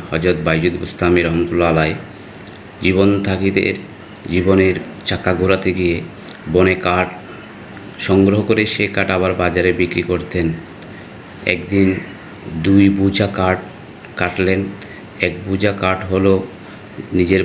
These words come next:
পরিবারের জন্য, আর এক বোঝা কাঠ বাজারে নিয়ে বিক্রি করবেন। এর মধ্যে বন থেকে একটি বাঘ নেমে আসলো।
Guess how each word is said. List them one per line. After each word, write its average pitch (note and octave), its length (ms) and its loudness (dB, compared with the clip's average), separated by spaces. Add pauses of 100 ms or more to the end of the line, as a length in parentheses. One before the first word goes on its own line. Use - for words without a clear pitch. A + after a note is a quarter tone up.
পরিবারের F#2 480 4
জন্য, F#2 400 2 (340)
আর F2+ 200 2
এক F2 100 4 (180)
বোঝা F#2 260 0
কাঠ F2 240 -2 (100)
বাজারে F2+ 320 2
নিয়ে F2+ 220 4
বিক্রি E2+ 300 -2
করবেন। E2 380 0 (840)
এর F#2 200 2
মধ্যে G2+ 400 2 (760)
বন F#2 240 6
থেকে G2+ 280 2
একটি G2 220 -2
বাঘ F2+ 440 -2
নেমে F#2 220 4
আসলো। F2+ 420 0